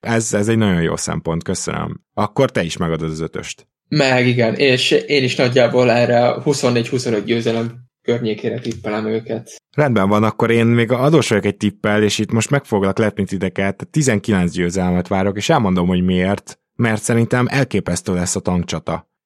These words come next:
Speaker 1: És tudom, hogy szinte már nincs is kit kiültetni Houstonban, de azt gondolom, hogy itt ez a négy csapat, a kifejezetten a négy nyugati csapat, és, ö, keletről tényleg talán csak az Indiana szállhat be ebbe a versenybe úgy igazán. Én, én azt hiszem, hogy az Orlando is előrébb lesz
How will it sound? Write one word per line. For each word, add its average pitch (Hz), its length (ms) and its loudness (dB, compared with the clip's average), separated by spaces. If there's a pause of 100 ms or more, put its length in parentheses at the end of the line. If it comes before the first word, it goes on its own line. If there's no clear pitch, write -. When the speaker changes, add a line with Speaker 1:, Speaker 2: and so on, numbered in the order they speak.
Speaker 1:
És 101 200 -2
tudom, 160 300 4
hogy 117 120 2
szinte 147 320 2
már 120 160 2
nincs 135 240 2
is 117 160 0
kit - 180 -4
kiültetni 101 960 0
Houstonban, 101 800 0 (260)
de 104 560 -2
azt 131 260 2
gondolom, 117 460 2
hogy 104 140 0
itt 127 280 -2
ez 110 160 0
a 95 340 2
négy 127 340 2
csapat, 101 540 -2
a - 220 -10
kifejezetten 104 720 0
a 98 40 0
négy 101 280 2
nyugati 95 360 -2
csapat, 92 380 -4
és, - 220 -6
ö, 92 200 -2
keletről 104 440 -2
tényleg 110 300 -2
talán 101 300 0
csak 92 180 -6
az 92 120 -4
Indiana 90 420 0
szállhat 87 440 -6
be 87 140 -4
ebbe 87 220 -4
a 87 60 -2
versenybe 87 540 -4
úgy 85 160 -4
igazán. 90 440 -2
Én, 92 160 -2 (280)
én 117 120 0
azt 120 120 0
hiszem, 127 220 0
hogy 117 100 2
az 110 120 2
Orlando 117 460 4
is 82 160 -4
előrébb 80 440 -4
lesz - 340 -8